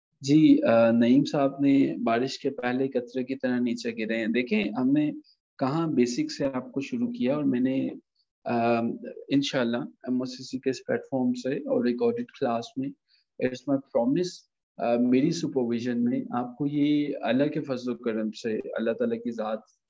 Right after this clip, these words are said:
अ, सब जो है वो आप सब पे अपनी करोड़ों रहमत करे। अ, आपका pressy, composition, एसेज के पेपर जो हैं ये, अ, अल्लाह के फजल करम से नहीं, अ, प्रॉब्लम करेंगे अगर आप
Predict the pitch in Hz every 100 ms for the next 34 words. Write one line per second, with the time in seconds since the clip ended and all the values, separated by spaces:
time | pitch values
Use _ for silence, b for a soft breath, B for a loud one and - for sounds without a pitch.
0 | - 123 117 107 104 - 120 - 123 113
1 | 120 117 120 123 - _ _ - 113 110
2 | - - - 120 127 127 123 123 - -
3 | 120 - 113 113 127 117 117 127 120 123
4 | 113 139 - _ _ _ - 113 - -
5 | 143 - 180 175 175 175 - 147 - -
6 | - 170 165 151 139 143 143 156 151 156
7 | 156 139 135 - 160 156 - 147 - 139
8 | 147 156 156 151 139 143 - _ _ _
9 | - 143 165 165 160 160 - 120 123 123
10 | 120 135 139 160 160 156 147 143 151 151
11 | 156 151 151 160 156 151 - 135 139 147
12 | 139 - 127 135 139 - _ - 120 _
13 | - 131 131 127 113 - - 104 - 123
14 | 143 156 143